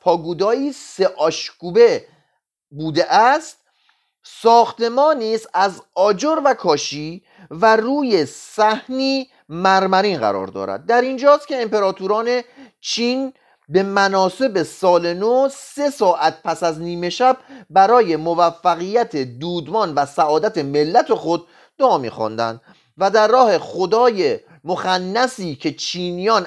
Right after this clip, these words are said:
البته از او چشم یاری داشتند قربانی می‌کردند. در سال هزار و هشتصد و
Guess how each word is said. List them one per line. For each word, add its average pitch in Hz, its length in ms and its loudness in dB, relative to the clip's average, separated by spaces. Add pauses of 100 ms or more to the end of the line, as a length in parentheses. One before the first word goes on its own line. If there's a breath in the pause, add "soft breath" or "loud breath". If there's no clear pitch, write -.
(120)
البته 165 720 0
از 151 220 2
او 160 100 -6
چشم 160 340 -6
یاری 160 340 2
داشتند 165 640 -2 (260 soft breath)
قربانی 175 420 2
می‌کردند. 92 520 -16 (340 loud breath)
در 233 160 2
سال 254 240 2
هزار 196 380 0
و 233 40 4
هشتصد 175 400 -2
و 151 220 -2